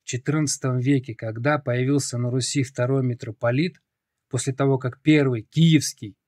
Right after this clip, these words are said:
уехал в Москву, Киев опустел, и митрополит всея Руси был очень далеко от Западной Руси, и тогда на Западную Русь назначен был второй митрополит.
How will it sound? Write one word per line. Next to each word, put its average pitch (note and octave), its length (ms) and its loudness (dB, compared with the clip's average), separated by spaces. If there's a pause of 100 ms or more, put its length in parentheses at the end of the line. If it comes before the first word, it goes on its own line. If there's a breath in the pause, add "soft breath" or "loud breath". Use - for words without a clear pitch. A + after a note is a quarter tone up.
(200)
уехал C3 540 0
в A2+ 160 -12
Москву, C#3+ 680 0 (680)
Киев D3+ 380 4
опустел, E3 760 -2 (640)
и D#3 360 4 (440)
митрополит E3 680 4
всея F3+ 360 6
Руси E3 340 2
был D#3 280 2
очень G#3+ 540 4
далеко D3+ 720 2 (160)
от C#3 160 -2
Западной B2+ 520 2
Руси, C3+ 440 -2
и - 40 -4
тогда C#3+ 440 2
на F3 120 2
Западную C#3+ 600 2
Русь F3 200 0
назначен C#3+ 540 -2
был C3 140 0
второй D#3 380 2
митрополит. A#2+ 680 -2